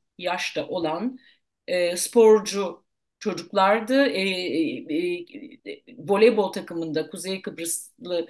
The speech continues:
e, voleybol takımı oyuncularıydı ve antrenörleri vardı. Kiminin, e, ebeveyni de yanındaydı. Aradan çok tek tük kurtulan oldu. Çocuklardan olmadı.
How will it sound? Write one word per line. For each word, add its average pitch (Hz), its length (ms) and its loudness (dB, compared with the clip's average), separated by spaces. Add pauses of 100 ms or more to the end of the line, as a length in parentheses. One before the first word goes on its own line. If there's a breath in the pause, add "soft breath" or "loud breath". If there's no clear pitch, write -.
(320 loud breath)
e, 165 360 6
voleybol 202 520 4
takımı 170 360 -8
oyuncularıydı 165 1200 0 (440 loud breath)
ve 185 500 -2
antrenörleri 185 720 0
vardı. 175 440 0
Kiminin, 202 580 -2
e, - 260 -2
ebeveyni 190 600 0
de 202 60 6
yanındaydı. 156 920 2 (960)
Aradan 233 500 2
çok 277 500 0
tek 269 320 2
tük - 200 -12
kurtulan 165 520 -6
oldu. 160 600 -4
Çocuklardan 196 960 -2
olmadı. 302 880 4